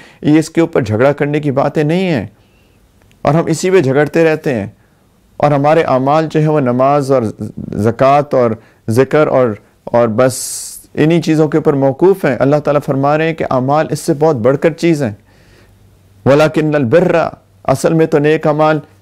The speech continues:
अकायद से शुरू होते हैं। "मन आमन बिल्लाहि वल यौमिल आखिर वल मल-, वल आखिर वल मलाइकति वल किताबि वन नबिय्यीन",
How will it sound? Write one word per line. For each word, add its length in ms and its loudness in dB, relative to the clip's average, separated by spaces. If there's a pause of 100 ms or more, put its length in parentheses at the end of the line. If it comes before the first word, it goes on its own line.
(340)
अकायद 380 2
से 100 -2
शुरू 260 2
होते 240 2
हैं। 80 2
"मन 140 0
आमन 340 2
बिल्लाहि 460 4
वल 220 2
यौमिल 320 2
आखिर 360 0
वल 120 2
मल-, 260 0
वल 200 2 (100)
आखिर 360 2
वल 140 2
मलाइकति 600 2
वल 160 2
किताबि 420 0
वन 140 0
नबिय्यीन", 640 0